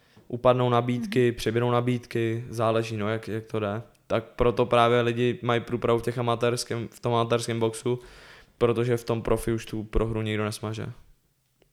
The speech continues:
Speaker 1: Tam
Speaker 2: A
Speaker 1: už
Speaker 2: je
Speaker 1: to
Speaker 2: tam
Speaker 1: je.
Speaker 2: na pořád.
Speaker 1: A je to tam na pořád.
Speaker 2: <laughs> OK, dobře. Eh, zajímá mě, zajímají mě zápasy a organizace těch zápasů. A kdo ti třeba takhle, kromě různých mistrovství, kde je ten program jasně danej,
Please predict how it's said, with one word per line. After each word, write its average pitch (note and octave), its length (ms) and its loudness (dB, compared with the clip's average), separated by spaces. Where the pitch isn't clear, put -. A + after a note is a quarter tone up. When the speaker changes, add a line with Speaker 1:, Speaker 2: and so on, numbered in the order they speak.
Speaker 1:
Tam G#2 240 -10
Speaker 2:
A - 20 -6
Speaker 1:
už G3+ 100 -8
Speaker 2:
je G#3 60 -8
Speaker 1:
to G3+ 60 -18
Speaker 2:
tam G#3+ 120 -6
Speaker 1:
je. G#3+ 60 -6
Speaker 2:
na F#3+ 100 -8
pořád. F#3 460 -12
Speaker 1:
A G#2+ 100 2
je G#2+ 60 0
to A2 120 0
tam A2 160 -2
na G#2+ 100 -2
pořád. A2 420 -4
Speaker 2:
<laughs> E4 60 -4
OK, A3 400 -4
dobře. A#3 380 0
Eh, A3 220 4
zajímá B3+ 440 4
mě, E4 480 0
zajímají C#4 380 4
mě D#4 180 2
zápasy A3+ 480 2
a F3+ 200 0
organizace G#3+ 600 -2
těch G#3+ 180 -2
zápasů. G#3+ 680 0
A G#3+ 220 4
kdo G#3+ 180 0
ti C#4 180 -4
třeba C#4+ 260 -2
takhle, C4+ 300 2
kromě B3+ 320 2
různých B3+ 320 0
mistrovství, A#3+ 580 0
kde A#3 280 2
je A3 180 2
ten G#3+ 480 0
program A3 400 2
jasně A#3 320 0
danej, F#3+ 400 -2